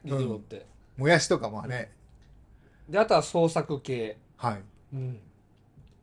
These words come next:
Speaker 1: ということで、
Speaker 2: 結構ありますね。
Speaker 1: こういう種類があるんですよ。
Speaker 2: はい。
Speaker 1: ね。
Speaker 2: うん。
Speaker 1: で、えーと、これ読んでくとね、まあ、めちゃくちゃマニアックで、あの、こう、ラーメン業界用語とかも載ってたりとか、
Speaker 2: <laughs>
Speaker 1: ラーメン界隈人物辞典とかあるんですよね。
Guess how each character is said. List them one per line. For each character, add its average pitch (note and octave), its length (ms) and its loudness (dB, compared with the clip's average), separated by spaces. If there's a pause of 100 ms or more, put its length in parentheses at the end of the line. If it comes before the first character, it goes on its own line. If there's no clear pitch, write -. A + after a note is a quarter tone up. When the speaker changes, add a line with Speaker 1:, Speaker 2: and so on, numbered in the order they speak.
(180)
Speaker 1:
と G3+ 80 6
い - 20 8
う - 20 8
こ F3+ 40 -2
と F#3+ 60 2
で、 - 60 0
Speaker 2:
結 D3 80 0
構 B2+ 140 4
あ A#2 40 2
り B2+ 60 0
ま B2+ 120 -2
す - 60 -12
ね。 - 40 -12
Speaker 1:
こ F#3+ 80 2
う F3+ 40 2
い F#3 80 2
う F3 60 2
種 A3+ 160 2
類 E3 180 4
が B2 180 4
あ C3+ 40 6
る B2+ 80 -2
ん - 100 -20
で - 60 -20
す - 100 -20
よ。 - 80 -20 (140)
Speaker 2:
は A#2 160 -6 (460)
い。 C3 40 -12
Speaker 1:
ね。 C3 220 -8 (160)
Speaker 2:
う - 20 -6
ん。 B2 220 -8 (360)
Speaker 1:
で、 E3 340 -2
え D3 280 4
ー - 20 2
と、 C#3+ 80 -10
こ G#3+ 100 2
れ G#3+ 80 8
読 A3+ 160 4
ん C4+ 60 -4
で G3+ 80 6
く - 120 -6
と C#3+ 100 -4
ね、 C3 100 -4
ま C3+ 120 -2
あ、 C3 40 -2
め C#3 100 -2
ち - 60 -10
ゃ - 20 -12
く - 40 -14
ち - 60 -4
ゃ - 20 0
マ F#3+ 100 0
ニ G3 80 -2
ア A3 40 0
ッ G#3 40 -2
ク D#3 140 -6
で、 B2 280 -2 (560)
あ C3+ 60 -6
の、 B2+ 100 -6
こ A2 260 -8 (420)
う、 F3+ 40 -10
ラ F3+ 180 4
ー - 20 -2
メ A3+ 140 0
ン G#3+ 180 -2 (200)
業 F#3 200 6
界 G3+ 240 6
用 G3+ 140 10
語 E3 100 2
と D3 80 -2
か B2 80 -12
も A#2+ 80 -10
載 B2 80 -10
っ - 20 -14
て - 80 -18
た C3 80 -4
り A#2 60 -8
と A2 100 -14
か、 A2 280 -6 (220)
Speaker 2:
<laughs> - 260 -12
Speaker 1:
ラ F#3+ 160 4
ー - 20 -2
メ A3 120 0
ン G#3+ 80 -2
界 A3+ 200 6
隈 D#3 200 4
人 D3 200 -4
物 F3 240 -2
辞 D#3+ 80 -6
典 D3+ 160 0
と B2 80 -10
か A#2 80 -8
あ A#2 60 -6
る G#2+ 60 -14
ん - 60 -20
で - 60 -20
す - 80 -20
よ F#2 80 -16
ね。 G#2+ 80 -16